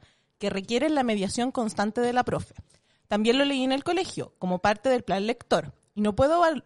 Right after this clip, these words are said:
valorarlo porque no lo entendí. Lo volví a leer en la universidad y ahí recién comprendí de qué se trata. Ahora, como profe de lenguaje, ni cagando se me ocurriría mandarlo de lectura para la casa, así que lo leemos en clase con la mediación necesaria.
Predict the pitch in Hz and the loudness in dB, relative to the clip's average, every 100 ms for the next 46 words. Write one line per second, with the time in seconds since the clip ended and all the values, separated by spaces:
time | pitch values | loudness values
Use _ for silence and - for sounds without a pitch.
0 | - 175 190 185 185 226 269 247 214 240 | -10 -2 0 0 2 0 0 -2 -2 -4
1 | - 180 180 190 220 233 226 220 180 156 | -6 -6 -4 0 2 2 0 -2 -4 -10
2 | _ _ _ _ - 180 185 226 269 294 | _ _ _ _ -6 -2 0 2 2 2
3 | 302 294 285 285 285 - 240 156 190 175 | 2 0 0 0 -2 -4 -2 -2 -2 -2
4 | 190 220 240 208 277 285 330 320 311 226 | -2 -2 -2 -4 -4 -2 -2 -2 -4 -4
5 | 220 302 _ 165 180 190 - 269 240 - | -6 -10 _ -12 -8 -6 -4 -2 -2 -2
6 | - _ _ 233 214 160 - _ 175 175 | -10 _ _ 2 2 0 -6 _ -4 -4
7 | - 233 311 339 381 370 269 - 247 190 | -2 -2 -2 -2 -2 0 -2 -2 -8 -2
8 | 214 233 - 196 190 214 240 - 277 269 | 0 0 0 0 2 2 0 0 0 0
9 | 269 254 226 240 247 240 220 214 240 - | -2 -4 -2 0 2 2 2 2 -2 -6
10 | - - - 214 208 202 - 220 220 220 | -16 -20 -6 -2 -2 -2 0 2 4 2
11 | 214 214 170 160 - - 185 220 240 220 | 0 -2 -4 -8 -12 -12 -10 -2 0 2
12 | 202 208 196 196 185 240 285 349 302 233 | 0 -2 -4 -6 -2 -2 -2 -2 0 2
13 | 208 196 185 - 226 233 247 233 - 190 | 2 0 -2 -2 -2 -2 -6 -10 -10 -14